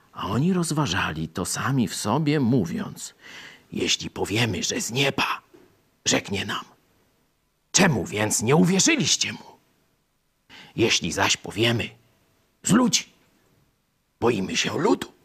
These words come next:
albowiem wszyscy mają Jana za proroka". I odpowiadając Jezusowi, rzekli: "Nie wiemy". Rzekł on do nich:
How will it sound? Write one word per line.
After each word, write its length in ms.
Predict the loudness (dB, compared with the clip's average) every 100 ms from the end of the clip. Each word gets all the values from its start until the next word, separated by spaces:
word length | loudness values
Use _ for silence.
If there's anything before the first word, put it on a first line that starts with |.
| _ _ _ _ _ _ _
albowiem 340 | -6 -6 -6 -4
wszyscy 400 | 0 0 -2 -6
mają 340 | -8 -10 -8
Jana 360 | -6 -6 -6 -10
za 140 | -10
proroka". 560 | -8 -4 -4 -4 -8 -20 _ _ _ _ _ _ _ _ _ _ _ _ _ _ _ _ _ _ _ _ _ _ _ _ -20 -20 _ _
I 140 | -2 0
odpowiadając 1000 | 0 0 2 4 6 6 6 4 2 2
Jezusowi, 800 | 2 2 0 0 0 2 0 -2 -8
rzekli: 560 | -4 0 0 -2 -12 -14 _ _ _ _ _ _ _ _ _ _ _ _ _ _
"Nie 280 | -2 4 6
wiemy". 520 | 6 6 6 4 0 -2 -10 _ _ _ _ _ _ _ _ _ _ _ _ _ _ -2
Rzekł 340 | 0 0 -4 -4
on 160 | 0 2
do 180 | 2 2
nich: 340 | 0 -4 -14